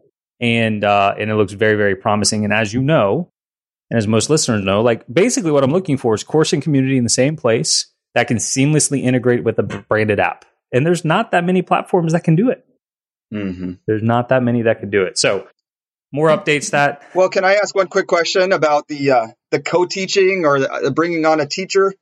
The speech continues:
Speaker 1: Mm-hmm.
Speaker 2: Um, just very briefly, like, can you share who that teacher is? And then also, I know in the past that you've said that you just, um, e-, essentially hired a person to accomplish this course.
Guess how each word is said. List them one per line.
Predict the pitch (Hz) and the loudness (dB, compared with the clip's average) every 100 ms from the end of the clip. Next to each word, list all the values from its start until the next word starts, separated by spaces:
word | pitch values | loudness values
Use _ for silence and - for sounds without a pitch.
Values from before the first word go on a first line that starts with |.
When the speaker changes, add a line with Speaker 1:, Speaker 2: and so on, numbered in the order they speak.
| _ _ _ | _ _ _
Speaker 1:
Mm-hmm. | 120 | 2
Speaker 2:
Um, | 214 143 | 2 2
just | 143 - | -2 0
very | 214 208 | 0 0
briefly, | 175 165 247 180 165 | 0 0 0 -2 2
like, | 156 147 147 - - | 2 2 -2 -18 -8
can | 156 | -4
you | 156 | -2
share | 143 165 160 175 | -2 0 0 0
who | 156 175 | -2 0
that | 170 160 | 2 0
teacher | - 170 160 143 | -2 -10 -2 0
is? | 147 175 151 | 2 2 0
And | 143 | 0
then | 139 | 2
also, | 139 165 - 156 | 2 0 2 2
I | 143 | 2
know | 156 | 0
in | 165 | -2
the | 143 | -4
past | - 156 165 - | -2 0 -2 -4
that | 113 | -6
you've | 139 139 | -4 -4
said | - 143 | 0 0
that | 131 | -2
you | 127 131 | -2 0
just, | 135 139 - - _ _ - | 0 0 -2 -8 _ _ 0
um, | 123 123 117 113 117 | 2 4 2 0 0
e-, | 151 156 | -2 0
essentially | 151 190 165 170 147 | 0 0 0 -2 -2
hired | - 170 170 | 0 0 2
a | 147 | 0
person | 151 156 - 135 | 0 -2 -2 -4
to | - 139 139 135 | 0 2 2 0
accomplish | 135 139 139 143 135 | 0 0 0 0 0
this | 135 131 | -2 -2
course. | - 160 151 139 - | -4 0 0 0 -6